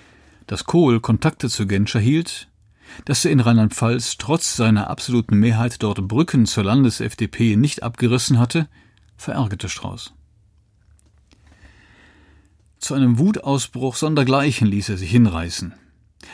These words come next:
Gegen die S P D, vor allem aber gegen die F D P, der er Charakterlosigkeit vorwarf, und auch gegen die C D U, der er eine neidhammelhafte Haltung ihm gegenüber unterstellte. Im November neunzehnhundertvierundsiebzig geschah dies auf einer Klausurtagung der C-S-U-Landesgruppe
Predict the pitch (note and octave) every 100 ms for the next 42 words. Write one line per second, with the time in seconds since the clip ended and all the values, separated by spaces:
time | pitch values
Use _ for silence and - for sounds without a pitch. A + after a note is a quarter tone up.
0 | - C3+ A#2 A2 G2+ - G#2+ G2+ A#2+ A2+
1 | - B2 B2 A#2 - A#2+ A#2 B2+ A#2 A2+
2 | - - - G#2 - G#2+ G#2+ B2 G#2+ -
3 | A2 C3+ B3 A2 F#2+ F#2 F2 - F2+ E2+
4 | G2 F2+ G2+ C3 - _ _ _ _ -
5 | C#3+ C#3 D3+ - A#2 A#2+ - C3 A#2 A#2
6 | - C3 A#2+ B2+ F3 A#2+ F2 _ - -
7 | _ _ B2 B2 A2+ A#2 G#2+ F#2+ G2+ B2
8 | C3 - A2+ A2 F#2 G#2 - G2 A#2+ B2
9 | A2+ A#2 A#2 A2+ G#2 A#2+ A2+ G2 G#2 A2+
10 | - F#2+ F#2+ - _ _ _ _ _ _
11 | _ - A#2+ G#2 A#2+ C3+ A#2+ A2+ A2 -
12 | C3+ A#2+ D3 - - G2 - - A2 G2+
13 | G2+ G2 - - - A2+ G2+ - G#2+ C3+
14 | C3 - A#2 A#2 C3 A#2+ G2+ - A#2+ A#2
15 | - B2+ A2+ G#2+ F#2+ A2 G#2 A2+ G2+